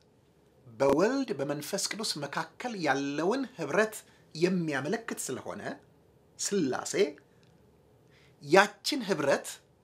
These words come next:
በሶስቱ መካከል ያለችውን ህብረት በሴቴ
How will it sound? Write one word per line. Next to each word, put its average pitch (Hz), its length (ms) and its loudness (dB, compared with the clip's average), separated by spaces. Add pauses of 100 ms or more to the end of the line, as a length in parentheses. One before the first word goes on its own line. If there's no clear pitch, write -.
(300)
በሶስቱ 147 500 -2
መካከል 131 380 -2
ያለችውን 120 360 -4
ህብረት 285 340 2 (1500)
በሴቴ - 1900 0